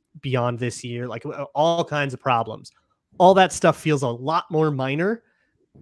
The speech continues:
when you have your quarterback. And yeah, they have their quarterback for twenty twenty-three, pretty much no matter what. Kirk Cousins will be the starter. They've already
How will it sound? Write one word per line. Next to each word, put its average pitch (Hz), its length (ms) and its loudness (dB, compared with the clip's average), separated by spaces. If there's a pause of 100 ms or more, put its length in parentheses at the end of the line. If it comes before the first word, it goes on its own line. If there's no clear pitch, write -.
when 143 160 -4
you 120 100 -6
have 165 440 2
your 143 120 -2
quarterback. 175 840 -2 (500)
And 135 420 -4 (100)
yeah, 226 320 2
they 185 140 4
have 196 240 2
their 220 140 -2
quarterback 240 460 -2
for 254 100 -10
twenty 226 380 -8
twenty-three, 226 640 -8
pretty 151 160 -4
much 180 180 -6
no 190 60 -2
matter 180 200 0
what. 156 220 0
Kirk 175 140 -8
Cousins 160 300 -6
will 160 80 -4
be 156 120 -6
the 170 80 -8
starter. 117 400 -6
They've 117 180 -8
already 127 280 -2